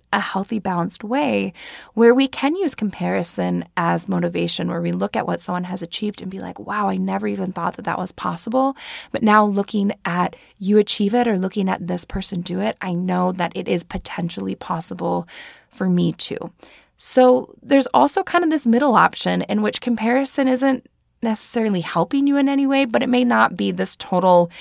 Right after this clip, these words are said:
you know, making you feel horrible about yourself. There's always kind of that in-between option. So when it comes to comparison and asking this big question of, like,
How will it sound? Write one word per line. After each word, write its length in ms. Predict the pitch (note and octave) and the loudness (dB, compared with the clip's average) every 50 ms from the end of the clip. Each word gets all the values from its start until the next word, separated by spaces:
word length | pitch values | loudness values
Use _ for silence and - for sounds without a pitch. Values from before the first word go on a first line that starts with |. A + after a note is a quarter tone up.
| - - - - | -18 -18 -14 -6
you 100 | - G#3 | 0 2
know, 100 | G#3 G3+ | 4 4
making 360 | F#3+ F#3 F3 F3 - G3+ F#3+ F#3+ | 4 4 2 0 -2 -2 0 0
you 80 | F3+ | -2
feel 240 | F3 - F#3 F3+ E3+ | -2 -2 -2 -2 -2
horrible 500 | E3 - - F#3 F3 E3 F3 F#3+ G#3+ A3 | -4 -6 -6 -4 -2 -2 -2 -2 -2 -2
about 240 | G#3+ G3+ G#3+ G#3+ - | -2 -2 -2 -4 -2
yourself. 460 | - G#3+ - - - G#3 G3 G3 - | -4 -4 -4 -2 0 0 0 0 -2
There's 220 | - G#3 G#3 - - - | -4 -4 -4 -4 -8 -8
always 360 | - A3 A3 A#3 A#3+ A3+ - | -8 -4 -2 -2 -2 -4 -4
kind 200 | - - F#3 F#3 | -6 -4 -2 -2
of 60 | F3+ | -2
that 160 | F3+ F3 E3+ - | -2 -4 -6 -4
in-between 600 | E3+ E3+ F3 F3 E3+ E3+ - - - D#3+ E3 - - - | -4 -4 -2 -2 -4 -6 -8 -8 -6 -4 -4 -4 -8 -8
option. 600 | - D3+ D3+ D3+ - - - - - - - G3+ - - - - - - - - | -6 -4 -4 -4 -4 -4 -8 -8 -6 -6 -8 -8 -10 -12 -16 -18 -16 -16 -10 -2
So 140 | - B3 | 2 4
when 140 | B3 B3+ B3 | 6 6 6
it 100 | B3+ B3+ | 4 0
comes 320 | - - - C#4 D4 E4 - | -4 -2 -2 0 0 0 -4
to 80 | - | -6
comparison 800 | - F#4 F4+ E4 - - E3+ E3 E3 E3+ E3+ - - F3 E3+ E3+ | -6 -6 -6 -6 -4 -4 -2 -2 -2 0 0 0 0 0 -2 -2
and 160 | F3 E3+ - | -2 -4 -4
asking 460 | - E3+ F#3 F#3+ - - G3+ G3+ G3 | -2 -2 0 0 -2 -2 -4 -4 -2
this 180 | F#3 F#3 - - _ - | -2 -4 -6 -10 _ -6
big 200 | - F3+ F3 - | -4 -4 -4 -6
question 560 | - - E3 D#3+ D#3+ - - - E3+ D#3+ D3 | -8 -4 -4 -4 -4 -4 -6 -4 -4 -4 -4
of, 180 | - G2+ E3 - | -4 -6 -6 -6
like, 440 | F3 E3+ D#3+ D#3+ E3 D#3+ - - | -2 -2 0 0 -2 -2 -4 -8